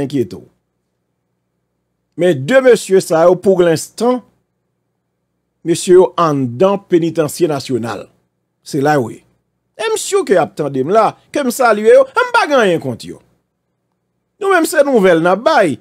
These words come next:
E sa k fè, lè m wè yon seri de nèg ki vini tonbe, joure m, pale anpil, m pral okipe yo. Ebyen, n pral tande lenfòmasyon di jou, bagay radyo a, volim,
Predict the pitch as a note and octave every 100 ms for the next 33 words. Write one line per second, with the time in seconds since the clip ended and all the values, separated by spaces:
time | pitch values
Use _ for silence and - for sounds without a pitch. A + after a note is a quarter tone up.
0 | - F4+ G#3+ F3 G#3 D#4 A#3+ G#3+ G3+ F#3+
1 | G3 F3+ E3 E3+ E3+ F3+ F#3 E3+ F3 E3
2 | D#3+ F#3+ F3 E3+ E3 F3+ F3+ E3 G3 G#3+
3 | G3+ - _ _ _ _ _ _ - F#4
4 | D4+ C#4+ B3+ C4+ D4+ D4 _ _ _ _
5 | _ _ - A3 A3 G#3+ G#3+ G#3+ G3 A3+
6 | A#3 B3 - _ - G#4+ E4+ F#4+ F4+ -
7 | F#4+ F#4 E4+ F4 D#4 - F#4 F4+ E4 C4+
8 | D#4+ C4+ F#3+ B2 - _ _ _ _ _
9 | _ _ _ _ _ _ _ _ _ _
10 | _ _ _ _ _ _ _ _ _ _
11 | _ B2+ D#3+ D#3+ D#3+ C3 C#3+ C#3+ C3 D#3+
12 | F#3 C#4+ C4+